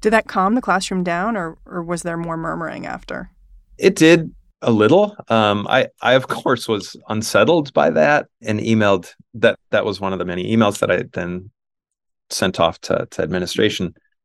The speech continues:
Speaker 2: saying, you know, "Here's what's going on in the classroom. Wanted you to be aware of it. Hopefully we can be a little more proactive in getting ahead of this."
Speaker 1: Hmm. Were your colleagues, other teachers,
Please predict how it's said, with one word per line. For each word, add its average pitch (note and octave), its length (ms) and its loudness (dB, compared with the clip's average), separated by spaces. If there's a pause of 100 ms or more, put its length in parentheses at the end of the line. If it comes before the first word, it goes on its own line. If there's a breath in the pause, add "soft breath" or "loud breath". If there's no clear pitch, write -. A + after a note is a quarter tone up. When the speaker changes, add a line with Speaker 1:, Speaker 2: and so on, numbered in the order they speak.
Speaker 2:
saying, F2 220 -6
you F2 60 -2
know, F2 120 0
"Here's E3+ 280 4
what's D3 160 4
going A#2 220 0
on G2+ 140 -2
in G#2 100 -2
the A2 80 -2
classroom. G2+ 580 -2 (400)
Wanted G2 220 -2
you G2 100 -2
to F2 60 -4
be G2 100 0
aware G#2 240 8
of F#2+ 80 4
it. G2 180 2 (400)
Hopefully G#2+ 320 -2
we F#2+ 120 2
can F2+ 140 -8
be F2+ 120 -6
a F2+ 80 -2
little F2 160 -4
more E2+ 140 -8
proactive E2+ 480 0
in D#2 140 -8
getting D#2 260 -8
ahead D#2+ 180 -6
of D2+ 80 -8
this." - 320 -12 (640)
Speaker 1:
Hmm. F#3 260 -2 (1900 loud breath)
Were A#3 160 2
your D4 200 2
colleagues, G3+ 640 -2
other F3 160 -2
teachers, F#3 760 -6